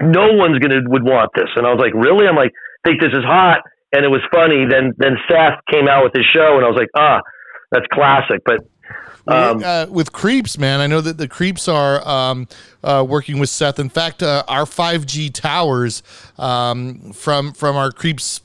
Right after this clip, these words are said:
Speaker 2: you know, universe, uh, ended up on that trailer that they just displayed at VCon. Um, so that's fucking cool as shit to hear, bro.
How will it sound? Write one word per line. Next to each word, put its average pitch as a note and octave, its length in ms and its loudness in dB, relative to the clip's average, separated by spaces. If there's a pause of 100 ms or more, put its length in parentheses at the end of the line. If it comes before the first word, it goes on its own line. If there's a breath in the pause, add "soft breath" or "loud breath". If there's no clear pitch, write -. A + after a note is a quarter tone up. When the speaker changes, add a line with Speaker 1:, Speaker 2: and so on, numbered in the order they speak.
Speaker 2:
you D3+ 100 -8
know, C3 120 -2
universe, B2+ 640 -2 (320 loud breath)
uh, B2+ 400 -2
ended D#3+ 280 -2
up D#3 160 -4
on D3 100 -4
that C#3 200 -4
trailer D#3+ 400 -2
that C3+ 160 -4
they C#3 100 -8
just B2+ 220 -8
displayed C3+ 400 -4
at B2 80 -4
VCon. A2 640 -6 (340 soft breath)
Um, A#2 580 -2
so - 140 -6
that's D#3 160 -4
fucking D#3 280 -6
cool E3 180 -2
as C#3+ 80 -4
shit D#3+ 200 -4
to C#3+ 80 -4
hear, D3 200 -2
bro. F2 260 -8